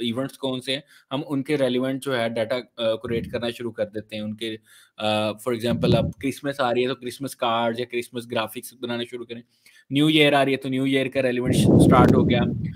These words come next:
अ, फोर्टीन फरवरी है तो फिर थोड़ा सा लवी-डवी किस्म के हम जो है अपने templates create करना शुरू कर देते हैं। फिर आगे जुलाई आ जाता है जी, तो वो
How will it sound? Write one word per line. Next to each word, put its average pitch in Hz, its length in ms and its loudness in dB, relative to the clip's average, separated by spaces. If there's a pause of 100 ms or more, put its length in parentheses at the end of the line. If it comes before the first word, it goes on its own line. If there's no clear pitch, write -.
(260)
अ, 127 200 4
फोर्टीन 143 360 0
फरवरी 139 500 -2
है 135 100 4
तो 143 100 0
फिर 143 180 0
थोड़ा 127 260 0
सा 147 60 0
लवी-डवी 127 540 -2
किस्म 123 360 -6
के 123 120 -4
हम 117 200 -2
जो 117 140 -2
है 113 160 2
अपने 117 240 -6
templates 117 420 -6
create 117 240 -4
करना 117 200 -6
शुरू 117 220 -12
कर 113 160 -6
देते 107 320 -12
हैं। 113 120 -14 (360)
फिर 135 140 0
आगे 127 440 0 (100)
जुलाई 123 380 0
आ 123 120 0
जाता 123 240 -4
है 120 80 -4
जी, 120 120 -6
तो 120 120 -10
वो 117 440 -4